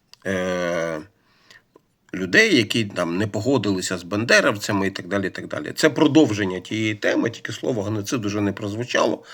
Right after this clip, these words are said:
а тоді воно прозвучало. І тоді вони прикривали своє вторгнення в Україну поняттям геноцид.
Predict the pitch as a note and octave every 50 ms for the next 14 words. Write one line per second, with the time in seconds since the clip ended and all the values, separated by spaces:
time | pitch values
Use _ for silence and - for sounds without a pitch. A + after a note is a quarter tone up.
0 | - - - - - - - _ - G#2+ A2 - - G#2 A2+ D3 F#3 E3+ D#3 A#2+
1 | G#2+ G2+ - A2 G2+ G2+ G#2 G#2 G2+ - G#2+ E2 C#2+ C#2 E2 F#2 - - B2 A#2+
2 | G#3 G#3 D#3 C3+ B2+ B2 C#3 D#3 E3+ F#3+ - - - - - - - - - _
3 | _ _ _ _ _ _ - E3+ F3 - - - C3+ A#2+ D3 C3+ D3 D#3 C#3+ C3+
4 | A#2 G#2+ G2 F2 D2+ - - - - _ _ _ _ _ _ _ - - - B2
5 | C3+ C3+ C3 B2 C#3+ D3 B2 G#2 G2+ - - - - - D3+ C3+ A2 G2 G#2 G2+
6 | F#2+ G2 F#2+ F#2 F2+ G2 G2 - - G#2 G#2+ B2 D#3+ G2 A2 - F3 A2 - -
7 | - _ _ _ _ _ _ _ _ _ _ _ _ C3 B2 B2 B2 C#3 D#3+ F3
8 | F#3 - - D#3+ C#3 A#2+ G2 A2 C3 C3 C3+ B2+ - - - B2 G2+ - -